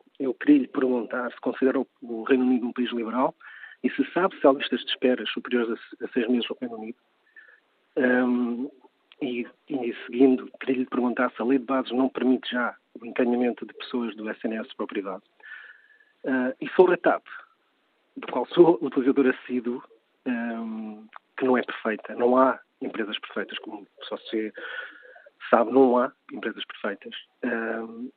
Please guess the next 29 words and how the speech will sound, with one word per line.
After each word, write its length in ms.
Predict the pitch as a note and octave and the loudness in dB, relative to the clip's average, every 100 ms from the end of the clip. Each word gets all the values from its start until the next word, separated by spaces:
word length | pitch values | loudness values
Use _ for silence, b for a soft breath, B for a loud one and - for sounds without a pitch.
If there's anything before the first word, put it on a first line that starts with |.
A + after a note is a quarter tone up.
| - | -10
eu 120 | - | -4
queria 140 | C3 | 0
lhe 40 | A2+ | 0
perguntar, 520 | A#2+ A#2 A2 A2+ A2+ - - B B _ | 2 0 2 0 -2 -6 -20 B B _
ah, 200 | A#2 A2 A#2 | -8 -6 -4
eu, 80 | C3+ | -2
ah, 440 | C3+ B2+ B2 C3+ C#3 | 0 2 2 0 0
eu 80 | |
sei, 100 | B2+ A2 | 0 2
sou 140 | C3 | 2
o 40 | |
que 60 | - | 2
pago 260 | A#2 G#2 - | 0 0 -4
sempre, 260 | G#2 F#2+ - - - A2+ | -12 -14 -14 -18 -14 -12
ah, 200 | G#2 F#2+ | -12 -12
que 80 | - | -6
vou 140 | A2+ A2+ | -2 -2
na 100 | G#2+ | -2
tap 280 | A2 G2 C3 | -2 -4 -6
e 60 | |
pago 300 | - A#2 G#2+ - - | -2 0 0 -4 -2
muito 260 | C3+ B2 | 0 2
bom 180 | A2+ A2+ | 0 2
gosto. 280 | A2 G#2 - _ B B B - | 0 -4 -12 _ B B B -6
Ahm, 760 | B2 G#2+ G#2+ G2+ G#2 G#2 G2+ A2+ - _ _ _ - - | -4 -2 -4 -4 -6 -8 -10 -16 -20 _ _ _ -14 -6
e 220 | A2 G#2 | -6 -4
gostava 340 | - - A2+ | 0 4 4
imenso 320 | A2+ A#2 G#2+ - - | 4 0 -2 -8 -4
que, 100 | B2 | 0